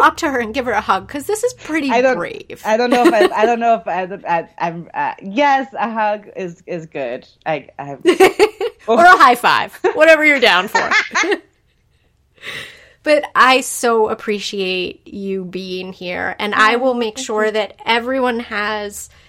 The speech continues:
Speaker 1: you know, the links to, to your work and, and what you're
Speaker 2: Yes.
Speaker 1: up to and your,
Speaker 2: Yes.
Speaker 1: your contact info.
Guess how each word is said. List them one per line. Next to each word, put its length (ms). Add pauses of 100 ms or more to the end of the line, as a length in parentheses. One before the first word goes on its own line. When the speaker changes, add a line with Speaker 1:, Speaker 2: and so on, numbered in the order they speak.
(200)
Speaker 1:
you 80
know, 100
the 100
links 420
to, 360
to 180
your 140
work 420
and, 300
and 240
what 140
you're 100
Speaker 2:
Yes. 160
Speaker 1:
up 80
to 400
and 240
your, 140
Speaker 2:
Yes. 120
Speaker 1:
your 140
contact 600
info. 540